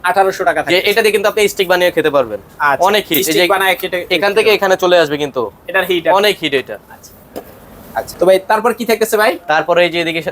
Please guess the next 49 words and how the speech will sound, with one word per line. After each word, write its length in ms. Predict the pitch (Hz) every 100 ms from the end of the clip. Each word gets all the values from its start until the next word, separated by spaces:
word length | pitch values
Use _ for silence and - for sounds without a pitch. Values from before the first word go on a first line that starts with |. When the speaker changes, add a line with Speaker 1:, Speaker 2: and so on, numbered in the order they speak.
| -
Speaker 2:
থাকতেছে 340 | 139 160 160
সব 140 | 156 151
আপনার 360 | 147 151 139
শোপিস, 440 | - 160 139 113 160
ইস-, 100 | -
Speaker 1:
শোপিস। 240 | - -
Speaker 2:
ইসলামিক 300 | 160 143 135
মাইন্ডের, 300 | 131 117 107
হ্যাঁ, 140 | 113
এই 60 | 110
যে 100 | 113
দেখেন। 240 | 110 165
Speaker 1:
এই 160 | 165 156
দেখেন, 240 | 143 135
মাশাআল্লাহ, 600 | 135 147 147 135 139 - -
চমৎকার 460 | 180 180 175 170
কিন্তু 200 | 160 156
Speaker 2:
এই 60 | 160
যে 40 |
Speaker 1:
থাকতেছে। 240 | 175 170 170
Speaker 2:
এটা, 100 | 180
এটা 220 | 175 180
হচ্ছে 240 | 180 175
ইন্ডিয়ান 260 | 165 156 147
তাজমহলটা। 640 | 147 131 131 123 107 107 107
Speaker 1:
ইন্ডিয়ান 280 | 165 175 180
তাজমহল 380 | 170 160 147 160
Speaker 2:
এটা 120 | 180
হচ্ছে 140 | 180 185
Speaker 1:
থাকতেছে। 200 | 175 170
Speaker 2:
ক্লক 140 | 160
টাওয়ার, 300 | 156 139 117 101 - -
Speaker 1:
ক্লক 160 | 160 165
Speaker 2:
সৌদিতে 220 | 165 160
Speaker 1:
টাওয়ার। 140 | 151
Speaker 2:
অবস্থিত, 340 | 143 131 127 117
হ্যাঁ। 260 | 117 101 - - - -
এই 120 | 165
যে, 140 | 170 139
এই 140 | 175
যে, 180 | 147 123 - -
এটা, 180 | - 170
এটা 200 | 165 170
আপনার 160 | 156 160
ক্লক 200 | 151 -
টাওয়ার, 180 | 127 120
এই 120 | 117
যে 80 | 113
দেখেন। 280 | 113 113